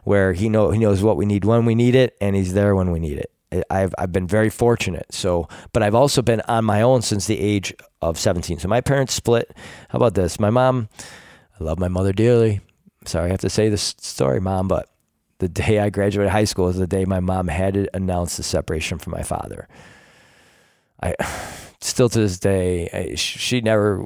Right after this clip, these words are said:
gave me an answer that was good enough. I don't know why she had to steal my thunder that day, and, and, and I got in a car accident that day as well. Um, that day changed my life because when I went to school at Morrisville, when I came back, I pretty much had no place to stay. My,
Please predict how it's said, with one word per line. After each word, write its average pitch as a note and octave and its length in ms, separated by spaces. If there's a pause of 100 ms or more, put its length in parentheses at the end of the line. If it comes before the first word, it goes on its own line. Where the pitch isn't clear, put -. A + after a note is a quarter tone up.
(100)
gave G#2+ 180
me G2 80
an F#2+ 100
answer G2 320
that F2+ 100
was F2+ 200
good G2+ 460
enough. G2 420
I G#2 140
don't G2+ 120
know G2 120
why G2+ 220
she G2+ 160
had G2 80
to F#2+ 40
steal G#2+ 300
my G2 120
thunder G2+ 380
that G2 220
day, F#2+ 340
and, F2+ 180
and, F2+ 200
and F#2 140
I F#2+ 60
got G2+ 100
in F2+ 100
a - 20
car A#2 240
accident A2+ 440
that G#2 200
day G#2 160
as F2+ 160
well. G2+ 460 (360)
Um, F#2 300
that A#2+ 220
day A#2+ 140
changed A#2 280
my G#2+ 120
life G#2+ 280
because F#2 320
when G2+ 80
I G#2 60
went A#2 160
to - 80
school A2+ 200
at G#2 60
Morrisville, A2 420
when G#2 120
I G#2+ 40
came G#2 200
back, G2+ 220
I F#2+ 60
pretty A2 220
much G2+ 300
had F#2+ 180
no F#2 160
place F#2+ 320
to - 80
stay. G2+ 320
My, D#2+ 260